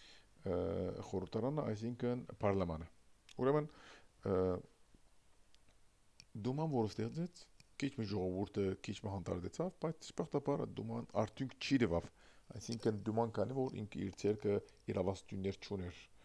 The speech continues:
ը, չէր կրնար բարդատրել կառավարության կամ ցարին վրա որոշ որոշումներ։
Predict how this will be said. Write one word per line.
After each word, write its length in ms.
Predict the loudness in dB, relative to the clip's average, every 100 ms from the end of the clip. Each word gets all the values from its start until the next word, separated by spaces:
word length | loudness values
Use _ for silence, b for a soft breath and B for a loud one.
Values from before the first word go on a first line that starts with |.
| B B -8
ը, 200 | -2 -2 -2
չէր 280 | 0 2
կրնար 360 | 2 0 0 -2
բարդատրել 540 | -2 -6 -6 -8 -8
կառավարության 640 | -6 -6 -6 -8 -2 0 2
կամ 180 | 0 -2
ցարին 340 | -2 -2 0
վրա 160 | 0 0
որոշ 340 | 2 2 0 -6 -8
որոշումներ։ 640 | -4 -4 -4 -4 -4 -6